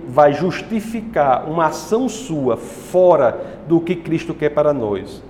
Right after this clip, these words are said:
A prática do dízimo é apenas mais uma expressão de uma condição de cristão que você tem. Ela não compra nada, mas se ela não é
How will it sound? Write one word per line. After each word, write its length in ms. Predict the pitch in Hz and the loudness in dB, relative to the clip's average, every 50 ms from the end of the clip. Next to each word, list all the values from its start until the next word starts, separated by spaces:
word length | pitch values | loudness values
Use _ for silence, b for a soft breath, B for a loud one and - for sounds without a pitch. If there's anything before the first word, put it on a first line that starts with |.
| B B B B B B B | B B B B B B B
A 80 | - 147 | 2 2
prática 400 | 147 - - 175 190 185 - 185 | 4 6 6 6 6 4 2 -2
do 160 | 156 147 135 | -4 -4 -6
dízimo 480 | 120 113 139 165 190 170 165 185 190 - - | -6 -4 -4 -4 -2 -4 -4 -6 -8 -8 -6
é 100 | - 165 | 0 2
apenas 460 | 160 139 - - 180 185 190 180 151 160 | 2 2 2 0 -2 0 0 0 -2 -2
mais 280 | 175 175 180 170 156 165 | -2 -2 -2 -2 0 0
uma 180 | 196 202 208 208 | 0 0 0 0
expressão 1000 | 214 247 277 269 - - - - 214 202 185 - - - - 156 147 147 135 120 110 B B B B B B B B 123 123 | 0 2 2 2 0 -4 -2 0 0 0 0 -2 -6 -6 -4 -2 -2 -2 -2 -4 -6 B B B B B B B B -12 -6
de 160 | 131 170 185 | -4 -2 0
uma 260 | 190 190 190 196 190 185 | 0 0 2 2 0 0
condição 800 | 190 - - - 240 294 285 254 240 202 - - 202 196 190 185 | -2 -4 -4 0 2 2 2 2 0 -2 -2 -2 0 0 0 0
de 140 | 160 202 | -2 -4
cristão 800 | 202 202 - 233 254 208 - - - - - 160 156 147 135 123 120 135 | -6 -6 -4 -4 -4 -4 -4 -8 -10 -4 -2 0 0 0 -2 -4 -6 -8
que 100 | 151 143 | -8 -6
você 340 | 143 147 143 - - 147 | -4 -6 -6 -4 -8 -8
tem. 340 | 143 - - 113 110 101 95 104 - - B B B B B B B B | -8 -8 -8 -6 -6 -6 -6 -8 -12 -16 B B B B B B B B
Ela 200 | 135 147 170 165 | 2 4 4 6
não 140 | 170 170 165 | 6 4 4
compra 440 | 170 175 175 196 202 202 208 220 214 | 2 2 2 2 2 4 0 -2 0
nada, 480 | 196 156 131 123 117 113 98 98 - - B B B B B B B | 0 0 2 4 2 2 2 -4 -8 -10 B B B B B B B
mas 240 | 131 139 139 147 143 | 0 2 2 2 0
se 280 | - - - - 175 175 | -2 -8 -6 0 2 4
ela 180 | 185 196 196 | 6 6 4
não 340 | 190 190 185 180 175 175 175 | 4 2 0 0 0 0 0
é 320 | 190 214 220 214 - - | 2 0 0 0 -2 -6